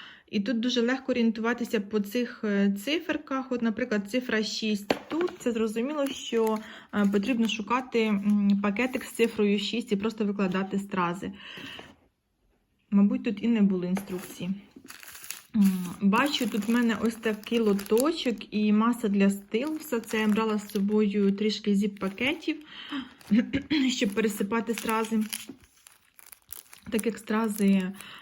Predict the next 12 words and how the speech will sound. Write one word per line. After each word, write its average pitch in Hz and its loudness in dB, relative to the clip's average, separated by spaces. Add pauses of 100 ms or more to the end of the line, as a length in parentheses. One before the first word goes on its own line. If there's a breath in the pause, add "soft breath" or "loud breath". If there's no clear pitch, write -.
(120 loud breath)
в 196 2
звичайних 220 0
пакетиках. 247 -4 (300 loud breath)
Дивлюся, 240 4
тут - -4
є 226 0
і 240 0
голограмні 196 4
стрази, 254 -2
ось 262 -6
такі - -8
сині. 285 -6